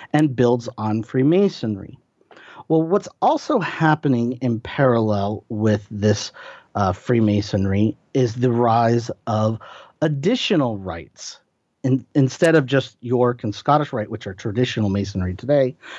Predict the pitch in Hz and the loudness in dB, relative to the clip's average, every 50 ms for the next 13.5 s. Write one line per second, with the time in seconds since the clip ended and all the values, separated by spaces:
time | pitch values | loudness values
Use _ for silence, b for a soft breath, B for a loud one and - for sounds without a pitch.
0 | B B - 135 135 147 151 139 139 139 131 135 123 117 113 - - - - 123 | B B 0 0 2 4 4 4 4 4 4 2 2 0 -2 -6 -4 0 0 2
1 | 120 113 101 95 - - 85 78 78 - - - - - - B B B B B | 2 2 0 -4 -6 -10 -14 -12 -14 -14 -18 -20 -20 -20 -20 B B B B B
2 | B B B B B - - 110 104 98 98 98 98 104 101 - - 139 127 123 | B B B B B -6 -4 -2 0 0 0 0 -2 -4 -6 -2 0 2 2 4
3 | 135 131 - - - - 147 135 131 127 - - 156 139 143 131 127 _ _ _ | 2 0 -2 -8 -4 0 2 2 4 2 2 2 2 2 2 0 -4 _ _ _
4 | - 139 147 143 - 151 131 131 131 127 - - - 151 135 135 131 123 135 139 | -2 -2 -2 0 2 2 2 2 0 -2 -4 -4 0 2 4 4 4 4 2 0
5 | - _ - - 147 139 - 147 - - 135 123 - - 131 120 113 117 120 113 | -4 _ -2 0 0 0 0 -2 -2 -2 -2 -2 0 0 0 0 2 0 -2 -2
6 | - - 131 123 123 120 117 113 120 120 B B B B B B B _ - - | -2 0 0 2 2 4 4 2 2 0 B B B B B B B _ -4 0
7 | 143 135 127 123 123 120 120 - - - - - - _ - 113 117 117 110 107 | 2 2 4 4 2 0 -2 -8 -14 -16 -18 -20 -20 _ -6 -4 -2 0 0 2
8 | 104 104 104 107 104 110 104 - _ _ - 104 101 92 95 - - 131 135 135 | 2 2 2 2 0 0 -4 -10 _ _ -4 -2 0 0 -2 -2 0 0 2 2
9 | 120 117 123 117 113 113 113 - - 117 113 120 - 151 180 226 214 165 - 135 | 2 2 4 4 2 2 0 0 0 0 0 2 2 2 0 0 0 0 0 0
10 | 120 117 113 - 123 117 110 120 113 110 120 107 - _ _ _ _ _ - - | 0 0 0 0 -2 0 2 2 2 2 0 -4 -6 _ _ _ _ _ -4 -2
11 | 139 127 120 123 123 117 117 113 - 113 113 113 107 101 107 107 - - - 277 | 0 2 2 2 2 0 0 -2 -2 0 0 0 0 -2 -4 -4 -6 -2 0 0
12 | 262 214 - 170 160 151 143 147 - - 131 123 135 131 - - 101 92 - 95 | 0 2 2 4 4 4 4 2 0 0 0 2 2 0 -2 -6 -10 -10 -8 -8
13 | 95 87 80 - - - - - - - | -8 -8 -8 -10 -14 -14 -14 -16 -16 -20